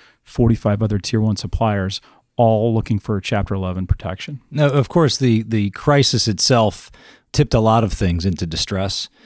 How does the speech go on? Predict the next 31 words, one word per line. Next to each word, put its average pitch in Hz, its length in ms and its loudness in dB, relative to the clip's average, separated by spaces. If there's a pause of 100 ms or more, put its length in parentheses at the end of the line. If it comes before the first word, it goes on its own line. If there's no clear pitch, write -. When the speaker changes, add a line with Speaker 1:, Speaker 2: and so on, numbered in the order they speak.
(200)
Speaker 2:
if - 160 -4
not 98 200 2
bankruptcy. 104 640 0
But - 160 -2
what 160 240 2
specifically 147 680 2
about 107 560 4 (320)
autos? 107 640 2
'Cause 104 360 0
again, 110 460 4 (360)
some 147 260 4
of 131 100 6
these 117 240 4
things 110 220 4
were 104 80 4
happening 101 420 4
before 104 380 2
the 92 80 0
financial 87 400 -2
crisis. - 480 -4
Was 113 240 2
it, 104 240 2 (380)
was 95 180 0
it 92 160 -2
rates? 135 500 4
Was 107 340 2
it 104 360 2 (100)
just - 240 -4
the 107 140 2
ability 110 560 2
to 95 320 -2